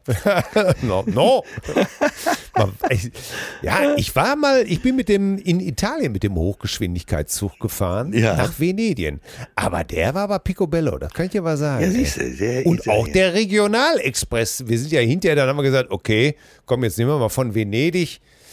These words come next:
Speaker 1: äh, den, äh, Regionalzug. Und der war auch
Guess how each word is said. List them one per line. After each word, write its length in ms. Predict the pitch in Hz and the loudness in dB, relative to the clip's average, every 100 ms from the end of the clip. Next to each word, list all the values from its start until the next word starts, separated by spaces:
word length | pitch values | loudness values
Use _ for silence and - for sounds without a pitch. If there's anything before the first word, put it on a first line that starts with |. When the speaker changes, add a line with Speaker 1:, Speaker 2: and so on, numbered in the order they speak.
| - - - - - | -20 -18 -20 -8 0
Speaker 1:
äh, 500 | 123 131 135 131 123 107 - 127 | 2 4 4 4 2 -4 -4 2
den, 400 | 127 131 131 127 | 4 4 4 4
äh, 40 | |
Regionalzug. 1000 | 117 110 101 120 120 107 147 - 127 - | 4 4 0 0 2 2 0 0 -4 -2
Und 220 | 120 101 | -2 2
der 180 | 117 123 | 2 2
war 220 | 135 - | 0 0
auch 240 | 151 131 | -2 -2